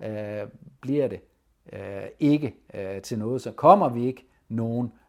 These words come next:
øh, vegne, hvis vi for eksempel bare bliver ved med at snakke om, at der er en jødisk, øh, bankelite, som, øh, står bag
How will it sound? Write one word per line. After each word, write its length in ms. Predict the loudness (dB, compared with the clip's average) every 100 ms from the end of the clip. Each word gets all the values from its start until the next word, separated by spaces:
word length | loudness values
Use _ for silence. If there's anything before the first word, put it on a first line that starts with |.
| -12
øh, 220 | -6 -2
vegne, 360 | 0 0 -2 -6 -12 _ -8
hvis 300 | -6 -4 -4
vi 80 | -4
for 140 | -2
eksempel 380 | 2 2 2 -2
bare 180 | 0 0
bliver 180 | -2
ved 120 | -4 -4
med 140 | -6
at 80 | -6
snakke 340 | -6 -4 -4
om, 120 | -6 -8 _ -16
at 160 | -14 -8
der 60 |
er 100 | -8
en 140 | -6 -4
jødisk, 420 | -2 -2 -4 -8
øh, 120 | -10 -8
bankelite, 720 | -6 -6 -4 -6 -6 -10 -12 _ _
som, 400 | -14 -8 -6 -6
øh, 340 | -10 -10 -10 -12
står 220 | -6 -6
bag 340 | -2 -2 -4